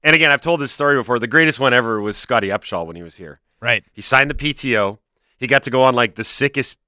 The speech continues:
Speaker 1: private jet ever to China, play a game.
Speaker 2: That's right. That's
Speaker 1: And
Speaker 2: right.
Speaker 1: then came back and signed a contract with the, like, that was great. He
Speaker 2: So
Speaker 1: got a, he got an all expenses paid trip to Asia,
Speaker 2: Are all these
Speaker 1: basically.
Speaker 2: P T Os just 'cause nobody has any money? Like, this is
Speaker 1: Yes,
Speaker 2: just
Speaker 1: that's
Speaker 2: like,
Speaker 1: exactly
Speaker 2: we have,
Speaker 1: what it
Speaker 2: we have
Speaker 1: is.
Speaker 2: no cap space, so let's just get all these P T Os.
Speaker 1: Yeah, I mean, I've, I've talked to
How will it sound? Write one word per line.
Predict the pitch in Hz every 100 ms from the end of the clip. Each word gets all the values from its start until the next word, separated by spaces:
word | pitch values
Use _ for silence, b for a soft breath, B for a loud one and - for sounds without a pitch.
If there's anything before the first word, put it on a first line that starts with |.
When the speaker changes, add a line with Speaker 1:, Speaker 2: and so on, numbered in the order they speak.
| _
Speaker 1:
private | 120 113 110
jet | 95 107 -
ever | 113 110 92 85 _ _ _ _
to | -
China, | - 120 113 80 85 _ _ _ _ _
play | - 135
a | 139
game. | 113 98 107
Speaker 2:
That's | 123 117
right. | 120 120 98
That's | 90
Speaker 1:
And | 139 143
Speaker 2:
right. |
Speaker 1:
then | 147
came | 165 151
back | 147 156
and | 147
signed | 139 147
a | 131
contract | 139 170 - 92 -
with | 95
the, | 101
like, | 127 117
that | 151
was | 120
great. | - 135 135
He | 98
Speaker 2:
So | 160
Speaker 1:
got | 135
a, | 139 _ _
he | 175
got | 220
an | 208
all | 185 196
expenses | 202 185 170 156
paid | 165 160 127
trip | 156 151 -
to | 120
Asia, | 113 120 95 73 -
Speaker 2:
Are | 143
all | 170
these | 208 -
Speaker 1:
basically. | 196
Speaker 2:
P | 185
T |
Os | 143 131
just | 131
'cause | 139 113
nobody | 104 107 104 107
has | 104 101
any | 98
money? | 92 101 123
Like, | 98 -
this | 101
is |
Speaker 1:
Yes, | - -
Speaker 2:
just | 135
Speaker 1:
that's | 113 104
Speaker 2:
like, |
Speaker 1:
exactly | 123 147 143
Speaker 2:
we | 147
have, | 147
Speaker 1:
what | 110
it |
Speaker 2:
we | 160
have | 156
Speaker 1:
is. |
Speaker 2:
no | 190
cap | - 175 175
space, | - 165 -
so | 131
let's | 131
just | - 117
get | 110
all | 101
these | 95
P | - 90
T | -
Os. | _ _
Speaker 1:
Yeah, | 202 226 120 160
I |
mean, | 175 170
I've, | 165 185 147
I've | 170 170
talked | 214 247 -
to | 208 160 135 120 107